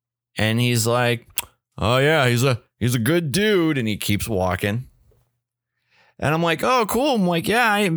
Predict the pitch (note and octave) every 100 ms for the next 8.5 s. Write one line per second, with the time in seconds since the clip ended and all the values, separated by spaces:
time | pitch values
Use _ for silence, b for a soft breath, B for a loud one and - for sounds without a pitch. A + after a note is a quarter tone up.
0 | - - - F3 C4+ A3+ E3 C3 B2+ A#2
1 | B2+ C#3+ D#3 C3 C3 A#2 B2 B B B
2 | - - D3+ C#3 C3 B2+ A#2 - B2 A#2+
3 | A#2+ A2+ A#2 A2+ - A2+ G#2 G2+ G2+ -
4 | F2 G2 F#2+ F#2+ G2 - A#2+ A2 G#2 A2+
5 | A#2 A#2 A#2 A2+ - F#2 F#2 F2 F2 F2
6 | F2+ A#2+ _ _ - G2+ F#2+ G2+ G#2 G#2+
7 | A#2 A2+ A#2+ B2+ A2+ G2+ A2+ A#2 A2+ A2+
8 | G2+ G2+ G2+ G2 F#2+